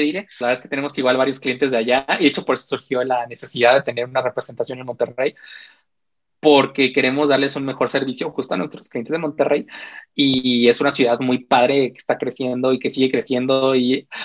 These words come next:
digo, hace mucho que no voy, hace como que será como unos cuatro años que no voy a Monterrey. Pero a mí me encanta Monterrey, o sea, yo amo Monterrey, ¿qué te digo? <laughs> Yo, a mí me encanta mucho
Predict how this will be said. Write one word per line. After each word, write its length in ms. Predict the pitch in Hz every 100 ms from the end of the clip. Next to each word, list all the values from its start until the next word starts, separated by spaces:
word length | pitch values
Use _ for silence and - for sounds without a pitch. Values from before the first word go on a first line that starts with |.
| -
digo, 140 | - 139
hace 160 | 139
mucho 200 | 143 135 -
que 80 |
no 120 | 127 123
voy, 200 | 139 135
hace 200 | - 143
como 240 | 123 120
que 80 | -
será 220 | 127 123
como 140 | 127
unos 220 | 127 135 -
cuatro 260 | 127 139
años 240 | 131 135 -
que 80 |
no 120 | 123 123
voy 280 | 147 - -
a 80 |
Monterrey. 520 | 117 113 123 123 135 - - - _ _ _ -
Pero 220 | 170 156
a 60 | 135
mí 60 | 143
me 60 |
encanta 340 | 151 131 127 135
Monterrey, 440 | 143 131 117 117
o 40 | 120
sea, 120 | 127
yo 120 | 131
amo 160 | 131 165
Monterrey, 400 | 160 135 127 123
¿qué 100 | 147
te 140 | - 147
digo? 220 | 127 _ _ _ -
<laughs> 360 | 208 190 151
Yo, 200 | 139 143
a 40 | 156
mí 60 |
me 100 | 147
encanta 320 | 151 147 139 143
mucho 340 | 131 -